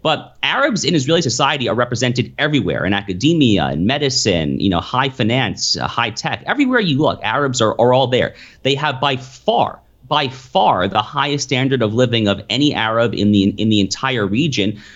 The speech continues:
Uh, and on the contrary, in the Palestinian Authority-controlled lands in the West Bank itself,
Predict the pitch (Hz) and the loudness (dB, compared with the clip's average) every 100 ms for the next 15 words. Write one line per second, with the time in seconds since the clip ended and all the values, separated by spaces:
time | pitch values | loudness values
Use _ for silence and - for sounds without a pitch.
0 | - - - 135 - 160 165 160 156 - | -20 -16 -4 -2 -2 -2 0 -2 -2 0
1 | 320 359 127 101 104 113 139 143 127 160 | 0 2 2 2 2 2 2 2 0 -2
2 | 165 160 160 147 127 143 147 151 143 113 | -2 0 2 2 2 0 0 0 0 0
3 | 143 135 127 98 120 127 123 113 107 101 | 2 0 0 0 2 2 2 4 4 4
4 | 107 - 110 123 123 104 - - 185 185 | 0 -2 -2 0 0 0 2 2 2 0